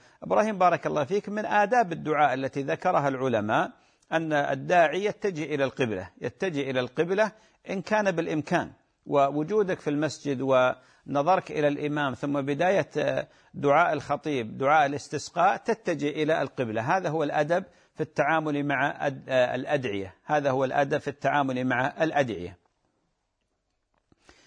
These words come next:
إبراهيم يقول: "هل هناك يعني فضل معين لصلاة الضحى أربع ركعات؟" إبراهيم، بارك الله فيك، نعم، الفضل في هذا متابعة النبي عليه الصلاة والسلام،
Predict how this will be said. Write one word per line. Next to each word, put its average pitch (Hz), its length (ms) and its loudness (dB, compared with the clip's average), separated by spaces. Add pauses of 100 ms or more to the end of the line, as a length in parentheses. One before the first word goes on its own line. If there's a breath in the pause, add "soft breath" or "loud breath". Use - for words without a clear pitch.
(220 soft breath)
إبراهيم 185 440 2
يقول: 185 240 0
"هل 185 120 0
هناك 202 340 0
يعني 139 500 0
فضل 170 340 2
معين 139 460 0
لصلاة 139 460 2
الضحى 135 360 -2
أربع 135 360 2
ركعات؟" 127 460 2 (400 soft breath)
إبراهيم، 208 360 0
بارك 196 280 0
الله 175 180 -4
فيك، 202 200 -4
نعم، 226 280 -2
الفضل 175 380 -2
في 156 160 -4
هذا 185 220 0
متابعة 160 640 0
النبي 135 340 -4
عليه 147 200 0
الصلاة 160 440 0
والسلام، 127 640 0